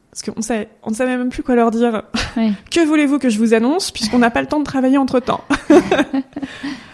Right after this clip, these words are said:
Speaker 1: Non, mais voilà, il y avait vraiment un gros besoin, en fait, d'être au plus près de ce qui se passe sur le terrain. Euh,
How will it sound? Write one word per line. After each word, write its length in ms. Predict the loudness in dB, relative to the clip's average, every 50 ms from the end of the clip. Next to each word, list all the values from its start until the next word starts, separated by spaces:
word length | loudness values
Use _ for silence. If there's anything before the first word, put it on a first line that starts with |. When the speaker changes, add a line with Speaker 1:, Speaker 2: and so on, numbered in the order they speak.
| -20 -18 _ -2
Speaker 1:
Non, 180 | -2 0 2
mais 240 | 2 2 2 2 0 0
voilà, 220 | 2 2 4 4
il 60 | 2
y 20 | 2
avait 160 | 0 0 0
vraiment 300 | 2 2 2 4 4 2
un 80 | 2
gros 240 | 0 0 2 2 2
besoin, 340 | 2 2 2 2 2 2 2
en 60 | 0
fait, 140 | 0 -2 -2
d'être 260 | -2 -2 -4 -2 -4
au 40 | -6
plus 180 | -6 -8 -12 -10
près 360 | -6 -2 -2 -2 -2 -4 -4 -2
de 80 | -2 -2
ce 100 | -2 -2
qui 80 | -6
se 140 | -10 -6 -4
passe 200 | -4 -2 -2 -2
sur 120 | -2 -2
le 100 | -4 -4
terrain. 320 | -4 -4 -4 -4 -4 -4 -8 -10 _ _ _ _ _ _ _ _ _ _ _ _ _ -12 -10 -6 -4
Euh, 520 | -2 -2 -2 -2 -2 -4 -4 -4 -6 -8